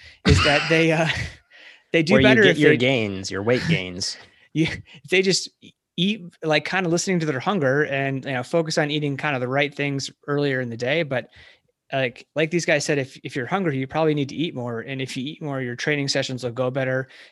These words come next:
Speaker 1: and you'll get fitter and you'll race faster, no matter what the scale says. Obviously, that there's a, a point where that's not true anymore. But, you know, in general, if, if you're training a fair bit, then, you know,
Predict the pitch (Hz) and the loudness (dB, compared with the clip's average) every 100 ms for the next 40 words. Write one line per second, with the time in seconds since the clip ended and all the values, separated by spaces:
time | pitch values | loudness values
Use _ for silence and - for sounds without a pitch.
0 | _ 127 127 135 127 117 120 127 123 127 | _ -8 -4 -2 -2 -4 -4 -2 -2 -2
1 | - 139 - - 160 151 135 131 123 123 | -4 -6 -4 -2 2 2 2 -2 -4 -4
2 | 131 127 - 127 131 - 110 110 117 131 | -4 -4 -4 -2 -2 -4 -4 -8 -10 -6
3 | 131 120 120 127 123 - - - - 110 | -4 -4 -4 -4 -4 -8 -10 -8 -6 -6
4 | 110 120 104 104 139 127 127 135 120 - | -6 -8 -8 -12 -10 -8 -6 -6 -6 -8
5 | 127 110 113 - _ _ _ _ _ _ | -10 -10 -12 -14 _ _ _ _ _ _
6 | _ _ _ 135 - 147 123 127 117 131 | _ _ _ -12 -4 -4 -4 -6 -6 -6
7 | 113 139 127 123 123 120 113 - - - | -6 -6 -4 -6 -8 -8 -10 -12 -20 -14
8 | - 131 131 139 160 139 113 107 - - | -8 -6 -2 0 2 0 -4 -6 -12 -14
9 | 139 - 120 110 - 175 156 139 127 - | -18 -16 -16 -12 -2 0 2 -2 -6 -12
10 | - - 156 123 131 120 - _ _ _ | -18 -6 -2 -2 -2 -4 -6 _ _ _
11 | _ _ - 117 113 113 _ _ _ _ | _ _ -8 -6 -8 -14 _ _ _ _
12 | 127 107 | -10 -10